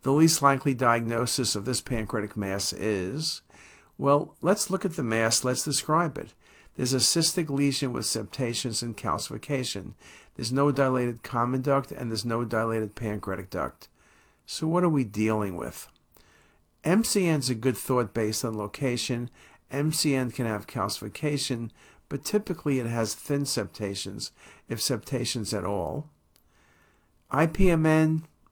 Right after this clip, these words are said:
occasionally has calcifications. You can get septations and nodularity. That's when you worry about malignancy,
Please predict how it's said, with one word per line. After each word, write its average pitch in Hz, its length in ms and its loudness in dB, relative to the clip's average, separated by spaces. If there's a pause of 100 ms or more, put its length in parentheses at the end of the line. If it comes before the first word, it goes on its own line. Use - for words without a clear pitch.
(560)
occasionally 165 480 0
has 113 160 -2
calcifications. 117 1120 -4 (500)
You 139 140 -4
can 165 300 0
get 156 160 2
septations 139 720 -2
and 113 120 -2
nodularity. 113 720 0
That's 113 240 -2
when 117 140 -4
you 117 80 -4
worry 113 140 0
about 101 260 0
malignancy, 117 840 -2